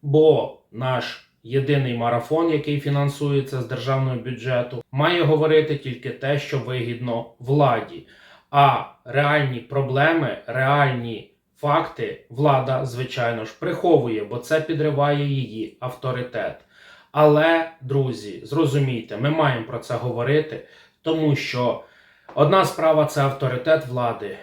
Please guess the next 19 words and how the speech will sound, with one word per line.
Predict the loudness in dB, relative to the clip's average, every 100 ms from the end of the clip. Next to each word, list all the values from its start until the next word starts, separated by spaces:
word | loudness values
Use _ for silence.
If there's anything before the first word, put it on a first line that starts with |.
| -16
інша | -4 -4 -2 -2 -2
справа — | -4 0 2 2 -2
це | 0 0 0 -2
життя | -2 -2 -2 0 0
наших | 0 -2 -4 -6 -8
військовослужбовців | -10 -10 -8 -6 -6 -6 -8 -8 -2 0 0 -4 -10 -12 _ _ _
і | -4
життя | -2 0 0 0
наших | 0 -2 -4 -4
громадян. | -4 -4 -6 -6 -10 -12 -8
І | 0
я | 2 2
погоджуюсь, | 4 4 4 2 -2 -4 -4
знайти | -2 -2 -2 0 0 0 -6 -14 _
ось | -6 -6 -6 2
цю | 4 4
тонку | 2 0 2 0 -4 -6
межу | -4 -4 0 2 2 0 -8 -20 _ -4
між | -2 0 -2 -4 -10 -16